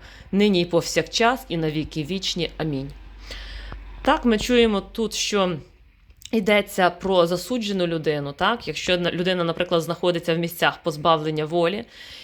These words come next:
і необхідно, аби її звільнити, або в полоні, так, то цю молитву за свого чоловіка,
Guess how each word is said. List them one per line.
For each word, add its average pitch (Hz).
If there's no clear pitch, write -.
і 196
необхідно, 190
аби 170
її 175
звільнити, 170
або 160
в 180
полоні, 180
так, 285
то -
цю 233
молитву 247
за 190
свого 190
чоловіка, 214